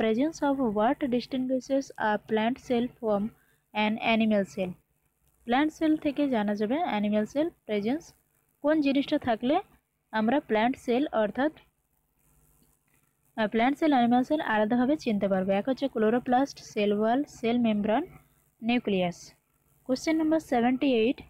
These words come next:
আনসার হচ্ছে ক্লোরোপ্লাস্ট। Question number seventy-nine, Question number seventy-nine. The branch of agricultural, agriculture which deals with the feeding, shelter, health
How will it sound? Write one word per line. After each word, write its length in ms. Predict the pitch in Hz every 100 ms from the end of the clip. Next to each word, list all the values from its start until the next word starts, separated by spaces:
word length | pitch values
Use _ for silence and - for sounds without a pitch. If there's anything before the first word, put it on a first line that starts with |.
| _ _ _
আনসার 300 | 226 226 254 240
হচ্ছে 180 | 220 330 -
ক্লোরোপ্লাস্ট। 600 | 226 208 202 190 185 - - _ _ _ _ _ _ _ _ _ _ _ _ _ _ _ _ _ _ _ _ _ _ _ _ _ _ _ _ _ _ _
Question 280 | - 262 311 302
number 200 | 311 311 269
seventy-nine, 600 | 226 220 240 233 214 190 - _ _ _ _ _ _ _ _ _ _ _ _ - -
Question 260 | 269 302 294
number 180 | 285
seventy-nine. 640 | 294 240 226 254 247 208 202
The 100 | 233
branch 380 | 220 254 311 320
of 140 | 311 -
agricultural, 760 | 220 254 285 269 269 277 330 - _ _ _ _ -
agriculture 640 | 233 285 302 294 269 311
which 180 | 277 269 220
deals 200 | 254 302
with 160 | 285 247
the 100 | 285
feeding, 360 | - 220 254 277
shelter, 400 | 254 220 247 269 247
health 260 | 226 254